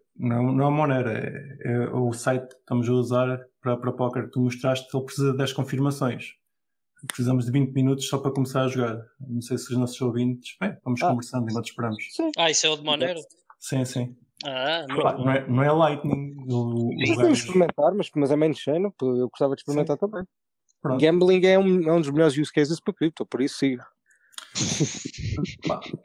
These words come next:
Speaker 1: há quem diga que é o único, não sei.
Speaker 2: Exatamente. E não, leverage, leverage, podes fazer leverage trading também, não te esqueças disso. É um use case muito importante.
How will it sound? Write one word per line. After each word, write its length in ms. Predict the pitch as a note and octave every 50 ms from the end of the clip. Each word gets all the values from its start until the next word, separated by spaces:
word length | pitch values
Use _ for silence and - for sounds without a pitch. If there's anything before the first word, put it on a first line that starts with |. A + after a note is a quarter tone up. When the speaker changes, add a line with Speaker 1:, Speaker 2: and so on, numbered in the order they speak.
| - -
Speaker 1:
há 80 | C#3+ B2
quem 180 | - C#3 C#3 C3
diga 180 | C3+ C#3+ -
que 100 | - C#3+ E3
é 20 |
o 120 | F3 E3 D#3
único, 380 | D#3 D#3+ D#3+ D#3 C3+ - - - - - - - - -
não 100 | B2+ B2
sei. 180 | - - A3+
Speaker 2:
Exatamente. 420 | D#3+ D3 C#3+ - F#3 F#3+ E3 D#3 - - - - C#3 - -
E 40 | F3+ F#3
não, 260 | F#3+ G#3 A3 G3 F3
leverage, 420 | F3 F#3+ E3+ D#3 D#3 C#3 B2+ B2
leverage, 460 | C#3 D#3 D#3 B2+ B2+ C3 B2+ A#2 - -
podes 220 | - C3+ B2 A#2+ -
fazer 200 | - C#3+ C3+ E3
leverage 360 | D#3+ E3 D3+ D3+ C#3+ - -
trading 280 | - C#3 C#3 C3 A#2+
também, 240 | G#2+ - A#2+ A#2+ B2
não 80 | B2+ A#2+
te 120 | - -
esqueças 220 | - - - - _
disso. 760 | _ _ _ - - - - _ _ - - - - - -
É 20 | C3
um 140 | C3+ C#3
use 120 | C3 B2+ -
case 180 | - C#3 A#2+ A2+
muito 160 | C#3+ C#3+ C#3+
importante. 320 | B2+ - - - A2+ A2